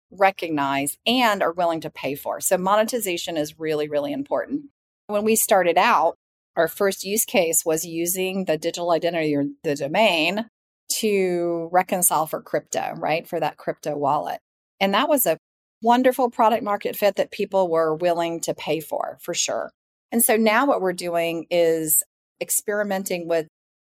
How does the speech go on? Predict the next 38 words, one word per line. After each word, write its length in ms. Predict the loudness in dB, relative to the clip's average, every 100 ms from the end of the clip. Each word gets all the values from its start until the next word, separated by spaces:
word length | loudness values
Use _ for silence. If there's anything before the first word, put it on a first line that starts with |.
| 0
as 220 | 2 2
the 80 | 2
market 400 | 2 0 -2 -4
changes, 540 | -4 -4 -2 0 0
and 120 | 0
now 160 | 0 0
we've 140 | 0
got 160 | 0 0
more 320 | 2 2 4
Web 220 | 4 0
two 220 | 0 -4
companies 460 | -2 -2 0 -2 -2
coming 300 | -2 -2 0
in, 280 | 0 -2 -2
we 80 | -4
have 160 | -4
a 60 | -4
bear 360 | 0 2 4
market. 520 | 4 2 2 2 2 0 _ _ _ _
We 100 | -2
still 220 | 0 2 2
have 200 | 2 4
that 200 | 0 0
model, 380 | -2 0 0
but 200 | 0 0
what 140 | 0 2
else 200 | 2 0
can 160 | -4
we 160 | -4 -4
add 280 | -2 -2 -2
to 160 | -4 -4
it? 120 | -2
So 140 | 0
we're 140 | 2 2
looking 420 | 0 0 -2 0
at 200 | -2 -2
things 380 | -4 -2 -2 0
like 300 | 2 2